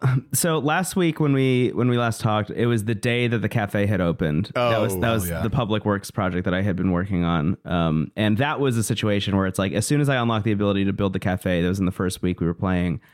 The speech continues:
Speaker 1: I immediately did everything I could to get the amount of bells needed to open it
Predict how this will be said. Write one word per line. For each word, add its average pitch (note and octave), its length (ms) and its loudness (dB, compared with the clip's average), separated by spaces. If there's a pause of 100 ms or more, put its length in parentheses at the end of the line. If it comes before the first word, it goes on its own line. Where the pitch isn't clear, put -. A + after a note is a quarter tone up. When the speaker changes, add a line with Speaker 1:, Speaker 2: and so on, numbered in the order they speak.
(160)
Speaker 1:
I G#2 160 -2
immediately G#2 840 0
did G2 160 -2
everything F#2+ 360 0
I E2 100 0
could F2 220 -2
to F2 80 0
get E2+ 180 -2
the F2+ 140 -2
amount F2+ 180 2
of F2 80 0
bells F#2 340 0
needed E2 300 0
to G2+ 100 -2
open E2+ 300 0
it D#2 160 -2